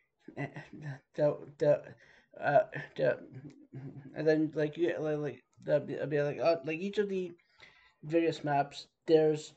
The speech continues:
stuff to d-, uh, to do. Like, the, the, the, the, the, yeah, like, in the sense that there's ships, yeah, ships th-, that you can blow up.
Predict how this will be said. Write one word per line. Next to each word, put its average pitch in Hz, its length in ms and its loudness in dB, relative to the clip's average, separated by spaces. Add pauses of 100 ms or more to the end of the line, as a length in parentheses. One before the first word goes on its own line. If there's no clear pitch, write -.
(540)
stuff 170 360 6 (380)
to 147 480 -4 (280)
d-, - 120 -10 (100)
uh, 139 140 0 (280)
to - 140 -16
do. 151 240 -6 (1120)
Like, 147 300 -8 (240)
the, 139 220 -4 (400)
the, - 160 -10 (520)
the, 143 280 2 (120)
the, 147 380 2 (120)
the, 143 380 4
yeah, 147 140 2
like, 135 100 2
in 147 60 -2
the 147 60 -4
sense 175 300 -4
that 151 140 -2
there's 143 300 0 (460)
ships, - 600 -4 (160)
yeah, 135 200 -2
ships - 540 -2 (280)
th-, 143 140 -8
that 151 160 -2
you 151 100 0
can 143 240 -2
blow 151 340 0
up. - 200 0